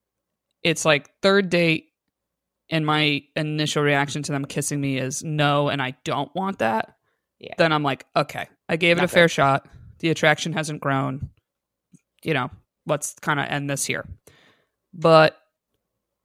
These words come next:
Speaker 1: I would agree that I'm like, the fact that you were down for something physical to happen, I think actually does show that you are attracted to them.
Speaker 2: Yeah.
Speaker 1: And I would, I would,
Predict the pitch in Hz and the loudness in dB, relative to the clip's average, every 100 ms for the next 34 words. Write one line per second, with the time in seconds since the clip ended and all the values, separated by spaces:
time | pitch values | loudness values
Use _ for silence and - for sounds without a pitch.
0 | _ - 175 170 170 170 165 165 160 151 | _ 2 6 6 6 4 2 2 2 2
1 | 151 147 147 143 _ _ _ _ 175 180 | 0 0 -2 -4 _ _ _ _ 0 2
2 | 214 277 302 220 190 180 170 147 151 147 | 2 0 0 0 0 0 0 2 4 6
3 | 156 160 160 - 165 147 165 160 190 180 | 6 2 -2 -4 -4 -2 -2 -2 -4 -2
4 | 190 202 190 185 190 190 190 226 240 247 | -2 0 0 0 0 0 0 -2 -4 -8
5 | - _ _ _ _ _ - 190 208 226 | -14 _ _ _ _ _ 2 2 4 4
6 | 190 180 175 165 156 147 170 151 135 143 | 4 2 2 2 2 2 2 2 0 -4
7 | 139 131 143 - 123 - 180 180 - 202 | -2 0 -2 0 -2 -2 -6 -6 -4 0
8 | 196 202 - - - _ _ _ _ _ | 0 0 -6 -16 -20 _ _ _ _ _
9 | 170 185 - 156 151 156 160 156 165 - | 2 2 2 0 2 4 4 4 0 6
10 | 185 214 190 170 151 | 6 8 6 2 0